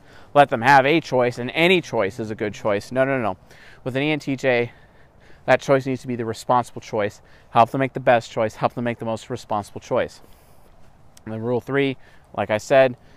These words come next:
um, always react positively to anything that they show you. Demonstrate loyalty to them, steadfastness, perseverance, persevere for them, always be there for them, be willing to drop everything at a hat for them if they need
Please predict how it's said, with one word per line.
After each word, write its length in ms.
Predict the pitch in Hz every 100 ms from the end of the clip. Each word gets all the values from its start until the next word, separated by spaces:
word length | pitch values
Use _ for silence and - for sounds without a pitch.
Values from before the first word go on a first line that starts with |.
| - - -
um, 600 | - 113 107 101 98 113 -
always 380 | 123 135 127
react 540 | 131 131 123 120 - -
positively 560 | - 139 127 135 127 131
to 160 | 127 117
anything 240 | 120 123
that 120 | 110
they 100 | 107
show 260 | - 143 131
you. 320 | 127 127 123 - - - -
Demonstrate 520 | 131 127 123 - 107
loyalty 540 | 104 117 143 139 143 131
to 140 | 131
them, 280 | 131 127 127
steadfastness, 880 | - - 104 - 135 131 - 135 123
perseverance, 640 | - 131 - 110 123 127 -
persevere 640 | - 120 - 120 135 143
for 160 | - 135
them, 300 | 135 131 - - -
always 260 | 131 117
be 200 | - 139
there 220 | 143 139
for 160 | 127 127
them, 240 | 127 123 - - - -
be 100 | 139
willing 400 | 127 139 156 156
to 340 | 143 147 135 123 - - - -
drop 400 | 120 127 143 147 -
everything 460 | 131 143 135 127 -
at 220 | 120 120 -
a 80 | 110
hat 500 | - 160 135 123 - _ -
for 320 | - 143 135
them 300 | 127 120 127 -
if 200 | 127 123
they 160 | 139 123
need 300 | 120 131